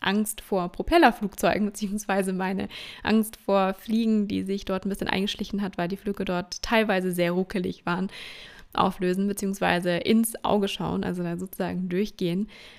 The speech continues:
Mm, ich kam am Flughafen an und wusste, ich darf mir jetzt erstmal einen Tuk-Tuk-Driver suchen, der mich ins Hostel, beziehungsweise dieses Mal habe ich mir ein Hotel gegönnt,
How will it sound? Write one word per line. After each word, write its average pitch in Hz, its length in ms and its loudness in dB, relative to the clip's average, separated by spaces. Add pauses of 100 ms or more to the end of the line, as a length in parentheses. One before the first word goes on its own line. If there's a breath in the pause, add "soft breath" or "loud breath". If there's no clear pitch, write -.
(460 loud breath)
Mm, 220 420 6 (380)
ich 226 120 0
kam 262 180 4
am 226 100 4
Flughafen 220 640 0
an 208 380 2 (300 loud breath)
und 208 540 2
wusste, 220 280 0
ich 196 200 -4
darf 196 180 -8
mir 202 80 -2
jetzt 190 140 -6
erstmal 190 380 -4
einen 190 600 -2
Tuk-Tuk-Driver 185 760 2
suchen, 202 400 0
der 175 220 -2
mich 185 540 -6
ins 175 460 -6
Hostel, 233 380 2
beziehungsweise 180 760 -2
dieses 196 260 -2
Mal 196 100 -2
habe 185 80 -4
ich - 80 -8
mir 196 100 0
ein 185 40 -4
Hotel 185 340 -2
gegönnt, 202 380 -4